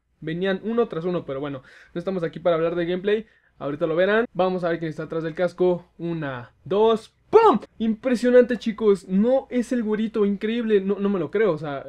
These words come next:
¿el güerito ya, ya, ya no es el favorito? ¿O qué está pasando aquí? Es uno diferente. ¿Qué está pasando aquí, chicos? Tenemos a un nuevo personaje detrás de este casco.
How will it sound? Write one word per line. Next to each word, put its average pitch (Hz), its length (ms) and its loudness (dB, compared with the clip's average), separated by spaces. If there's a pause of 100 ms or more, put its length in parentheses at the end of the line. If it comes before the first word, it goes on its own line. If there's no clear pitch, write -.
¿el 156 140 -10
güerito 185 360 -4
ya, 190 400 -4
ya, 175 380 -8
ya 180 160 -6
no 202 120 -2
es 202 120 -4
el 190 80 -8
favorito? 175 480 -6
¿O 196 160 2
qué - 60 -18
está 208 160 -6
pasando 202 240 -4
aquí? 240 220 -6
Es 233 120 -4
uno 226 140 -2
diferente. 202 580 2
¿Qué 220 120 -4
está 247 360 -4
pasando 262 600 4
aquí, 277 340 0
chicos? 220 520 2 (360)
Tenemos 285 380 6
a 247 60 8
un 240 60 2
nuevo 233 220 4
personaje 208 400 0
detrás 196 320 2
de 208 60 -2
este 208 160 -6
casco. 202 460 2